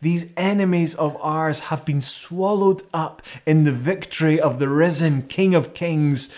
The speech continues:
and Lord of Lords. So surely this Savior deserves a dramatic entry.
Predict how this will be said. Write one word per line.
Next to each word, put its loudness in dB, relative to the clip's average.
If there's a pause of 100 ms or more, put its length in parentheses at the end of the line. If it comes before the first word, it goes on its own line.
(240)
and 0
Lord 4
of 2
Lords. -2 (200)
So -2
surely -2 (200)
this -4
Savior 0 (100)
deserves 0
a -2
dramatic -2 (180)
entry. -4